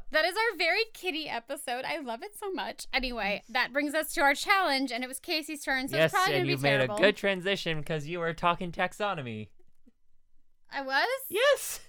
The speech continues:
Speaker 1: Oh, areodactyl. I'm like, tapetum is not taxonomy. Okay.
Speaker 2: Areodactyl. Yep.
Speaker 1: Anyway, go ahead. Yes.
Speaker 2: So, I'm
Speaker 1: That's
Speaker 2: trying to
Speaker 1: horrid.
Speaker 2: think of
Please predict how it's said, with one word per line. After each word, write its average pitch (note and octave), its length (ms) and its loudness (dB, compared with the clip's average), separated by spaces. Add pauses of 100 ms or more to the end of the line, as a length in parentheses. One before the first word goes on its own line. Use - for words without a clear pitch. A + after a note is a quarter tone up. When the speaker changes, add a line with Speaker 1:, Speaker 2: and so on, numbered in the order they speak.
(180)
Speaker 1:
Oh, C#4 380 8
areodactyl. C4+ 520 4
I'm B3+ 100 -2
like, D4+ 260 -2
tapetum F#4+ 380 -10 (100)
is D#4 80 -8
not D4+ 200 -6
taxonomy. D4+ 560 -2
Okay. - 100 0
Speaker 2:
Areodactyl. C#3+ 680 2 (1120)
Yep. - 80 -8 (440)
Speaker 1:
Anyway, F3+ 360 -8 (240)
go D#4+ 120 0
ahead. G#3+ 240 -2
Yes. A3 480 -2
Speaker 2:
So, A#2+ 500 2 (1400)
I'm B2 80 -6
Speaker 1:
That's A#2 100 -6
Speaker 2:
trying C#3 200 4
to C3 60 0
Speaker 1:
horrid. A#2+ 80 -4
Speaker 2:
think B2+ 120 -2
of G#2+ 80 -6